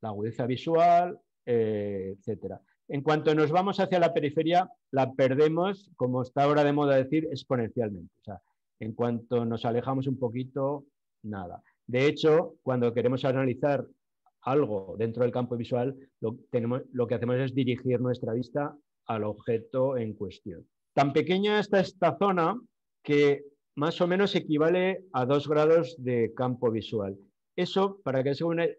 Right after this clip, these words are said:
idea, es si yo extiendo mi brazo, ¿vale? Todo lo que puedo, y miro al, al dedo gordo, ¿vale? Pues más o menos lo que es la, el ancho de mi dedo gordo es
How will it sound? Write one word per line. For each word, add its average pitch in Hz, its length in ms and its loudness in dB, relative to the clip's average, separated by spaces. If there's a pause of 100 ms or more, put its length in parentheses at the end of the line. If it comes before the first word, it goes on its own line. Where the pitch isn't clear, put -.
idea, 165 340 2
es - 300 -2 (240)
si 151 200 -2
yo 180 120 6
extiendo 196 500 2
mi 165 160 4
brazo, 160 500 2 (360)
¿vale? 156 400 -2
Todo 131 140 2
lo 135 60 4
que 135 80 4
puedo, 107 320 -2 (160)
y 135 120 2
miro 170 560 4
al, 113 640 2
al 104 220 -4
dedo 147 220 4
gordo, 143 460 0 (720)
¿vale? 117 220 -10 (380)
Pues 131 200 0
más 156 220 0
o 180 80 2
menos 120 360 2
lo 127 220 2
que 160 140 2
es - 240 -6 (180)
la, 123 380 2
el 135 220 4
ancho 165 580 2
de 117 220 2
mi 113 220 0
dedo 165 300 4
gordo 175 440 -2 (200)
es - 380 -2